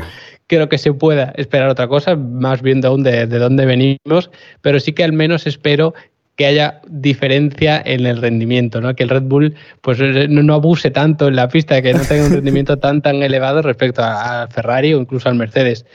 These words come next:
Speaker 1: Es una pista que a lo mejor, pues, bueno, tiene ciertos parecidos con Bélgica, porque tiene curvas más, más ra-, o sea, que tiene también curvas rápidas, de velocidad media, pero luego la carga aerodinámica es mucho mayor, es más importante la tracción. Entonces, bueno,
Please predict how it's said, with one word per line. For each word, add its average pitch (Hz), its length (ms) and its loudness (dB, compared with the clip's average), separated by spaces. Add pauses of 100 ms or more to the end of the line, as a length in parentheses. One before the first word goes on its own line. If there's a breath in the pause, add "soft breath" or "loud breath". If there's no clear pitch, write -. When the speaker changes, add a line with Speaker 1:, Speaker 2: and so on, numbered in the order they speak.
(180 soft breath)
Speaker 1:
Es 123 120 -2
una 143 120 2
pista 147 280 0
que 123 100 -4
a - 20 -6
lo 117 80 -4
mejor, 131 380 0 (520 soft breath)
pues, 135 300 0 (420)
bueno, 156 200 0
tiene 214 180 0
ciertos 185 360 -2
parecidos 147 580 0
con 131 240 0
Bélgica, 170 360 -2
porque 127 200 -6
tiene 127 200 -4 (220)
curvas 131 420 0
más, - 460 -6
más 120 160 -8
ra-, 143 240 0 (160)
o 139 60 -2
sea, 127 120 -4
que 127 120 -2
tiene 139 160 2
también 131 220 2
curvas 127 280 -2
rápidas, 156 600 2
de 135 80 -6
velocidad 131 320 -6
media, 151 420 0 (240 soft breath)
pero 135 140 -2
luego 139 340 2
la 139 140 -4
carga 139 220 -2
aerodinámica 131 420 -4
es 113 80 -6
mucho 127 260 -6
mayor, 156 380 2
es 139 80 0
más 135 160 0
importante 127 400 -2
la 120 120 -4
tracción. 151 460 0
Entonces, 143 260 0
bueno, 131 220 0